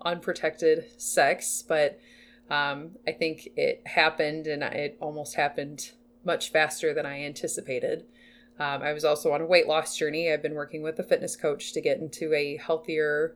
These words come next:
shape, health-, healthier physique. So I knew that that was gonna change a little bit when I became pregnant, 'cause now I can no longer work towards the goal of,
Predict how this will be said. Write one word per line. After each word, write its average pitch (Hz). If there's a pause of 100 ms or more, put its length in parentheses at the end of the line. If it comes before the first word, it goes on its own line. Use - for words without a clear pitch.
(120)
shape, -
health-, -
healthier 160
physique. 139 (500)
So 185
I 185
knew 202
that 208
that 214
was 208
gonna 233
change 220
a 190
little 170
bit - (140)
when 151
I 147
became 165
pregnant, 160
'cause 160
now 151
I 151
can 160
no 151
longer 147
work 147
towards 151
the 143
goal 143
of, 147